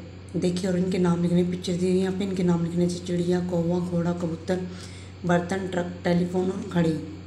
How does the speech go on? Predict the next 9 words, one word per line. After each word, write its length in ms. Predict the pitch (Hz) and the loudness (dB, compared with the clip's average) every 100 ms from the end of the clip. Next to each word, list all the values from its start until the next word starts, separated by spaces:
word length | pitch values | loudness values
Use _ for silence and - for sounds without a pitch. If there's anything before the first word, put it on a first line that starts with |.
| - - - - - - | -16 -18 -18 -16 -16 -8
आगे 240 | 196 180 208 | -4 0 2
इसमें 280 | - 202 202 | 2 0 0
शब्द 360 | - 180 180 | 2 0 2
लिखने 300 | 180 185 208 | 0 2 2
हैं, 140 | 208 226 | 2 0
इसमें 280 | - 208 | -2 0
वर्ण 260 | 185 170 165 | 2 2 2
लिखने 260 | 165 170 165 | 0 2 2
हैं। 240 | 165 - | 2 -2